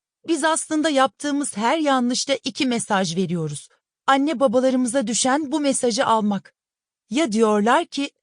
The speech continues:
"Nokta nokta yapmayı öğrendim, bana fırsat sun." ya da "Nokta nokta konusunda ne yapmam gerektiğini bilmiyorum, bana destek ol, bana öğret." Örneğin, yürüme konusundaki mesaj çok nettir.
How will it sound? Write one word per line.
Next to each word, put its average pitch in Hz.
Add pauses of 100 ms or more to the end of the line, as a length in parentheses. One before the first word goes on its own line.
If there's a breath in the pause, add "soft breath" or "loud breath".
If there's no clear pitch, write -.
(120)
"Nokta 294
nokta 294
yapmayı 208
öğrendim, 202
bana 277
fırsat 254
sun." 196 (300)
ya 269
da 240 (320)
"Nokta 339
nokta 311
konusunda 214
ne 196
yapmam 247
gerektiğini 247
bilmiyorum, 214 (220)
bana 285
destek 277
ol, 190 (140)
bana 262
öğret." 220 (1000)
Örneğin, 247 (200)
yürüme 294
konusundaki 208
mesaj 208
çok 247
nettir. 160